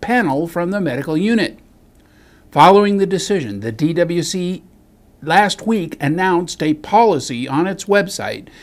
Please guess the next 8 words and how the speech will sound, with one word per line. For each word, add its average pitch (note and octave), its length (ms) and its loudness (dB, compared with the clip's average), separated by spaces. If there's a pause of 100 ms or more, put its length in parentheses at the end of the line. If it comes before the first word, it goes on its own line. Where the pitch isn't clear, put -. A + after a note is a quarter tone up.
(180)
to D3 140 -2
deal F#3 200 6
with G3 220 4
panels D#3+ 540 -4
that D3 180 -4
were F3 140 -2
previously G3+ 680 -2
issued. A3 380 -2